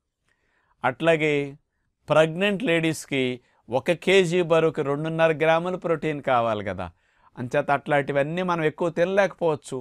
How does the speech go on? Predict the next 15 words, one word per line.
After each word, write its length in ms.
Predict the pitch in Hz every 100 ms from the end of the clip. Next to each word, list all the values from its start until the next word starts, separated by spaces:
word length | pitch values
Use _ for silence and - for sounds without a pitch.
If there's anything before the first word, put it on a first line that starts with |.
| - _ -
అంత 140 | 117
ప్రోటీన్ 480 | 135 143 151 156 165
అంటే 200 | 147 139 143
మొలకలు 420 | 135 139 143 147
ఎక్కువ 220 | 139 147 143
తినేసరికి 540 | 143 143 131 139 123
గ్యాస్ 260 | 131 151 165
వచ్చి 180 | 156 160
ఇబ్బంది 280 | 147 180 180
పడుతుంటారు. 600 | 156 143 131 110 104 101 _ _ _ _ _ _ -
అలాంటి 420 | 170 196 196 190
వారు 220 | 185 190
కొద్దిగా 380 | 185 160 160 202
తింటారు 440 | 202 180 165 170 156
మొలకలు, 420 | 139 131 127 113